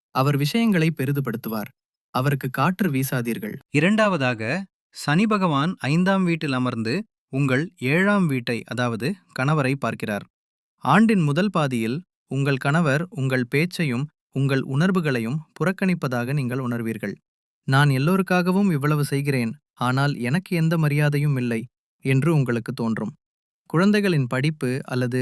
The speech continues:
அவரவர்களின் நடத்தை குறித்தும் உங்கள் கவலை அதிகரிக்கும். அவர்களை ஒழுக்கத்தில் வைத்திருக்க விரும்புவீர்கள், ஆனால் அவர்கள் கேட்க மாட்டார்கள். இந்த நேரம் அழுவதற்கானதல்ல, கண்டிப்புடன் இருக்க வேண்டியது.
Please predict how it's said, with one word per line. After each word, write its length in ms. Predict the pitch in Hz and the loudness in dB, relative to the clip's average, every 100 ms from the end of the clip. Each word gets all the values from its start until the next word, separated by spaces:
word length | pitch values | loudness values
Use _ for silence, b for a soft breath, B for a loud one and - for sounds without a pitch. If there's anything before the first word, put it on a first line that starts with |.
| 131 | -2
அவரவர்களின் 640 | 127 131 131 131 120 113 | -2 -2 -2 -2 -2 -2
நடத்தை 320 | 113 165 196 | -2 -2 -2
குறித்தும் 460 | 170 135 120 117 123 - _ - | -2 -2 -2 -4 -4 -6 _ -4
உங்கள் 300 | 139 127 123 | 0 0 0
கவலை 300 | 127 147 123 - | -2 0 -2 -2
அதிகரிக்கும். 580 | 127 123 120 117 113 - _ _ _ _ | -4 -2 -2 -4 -8 -10 _ _ _ _
அவர்களை 440 | - 127 139 135 147 - | 0 2 4 4 2 2
ஒழுக்கத்தில் 560 | 135 185 202 196 202 | 2 2 0 -2 -2
வைத்திருக்க 420 | 151 151 156 147 135 | 0 -2 -2 -2 -2
விரும்புவீர்கள், 640 | 131 135 123 117 113 113 196 _ _ _ - | -2 -2 -2 -2 -2 -2 -4 _ _ _ 0
ஆனால் 380 | 127 135 143 - | 2 4 2 -2
அவர்கள் 420 | 127 123 120 139 | -4 -2 -2 -2
கேட்க 220 | 143 135 135 | -2 -2 -2
மாட்டார்கள். 500 | 117 104 107 104 - _ _ _ _ | -2 -4 -6 -8 -10 _ _ _ _
இந்த 220 | 135 151 151 | 2 4 6
நேரம் 360 | 156 202 160 185 | 4 4 2 -2
அழுவதற்கானதல்ல, 920 | 131 151 208 190 170 139 131 117 113 110 165 - _ - | 0 2 2 0 0 -2 -2 -2 -2 -2 -4 -8 _ -2
கண்டிப்புடன் 640 | 139 196 226 - 170 175 | 2 4 2 0 2 2
இருக்க 200 | 131 127 | 2 -2
வேண்டியது. 440 | 117 113 110 107 | -4 -2 -4 -6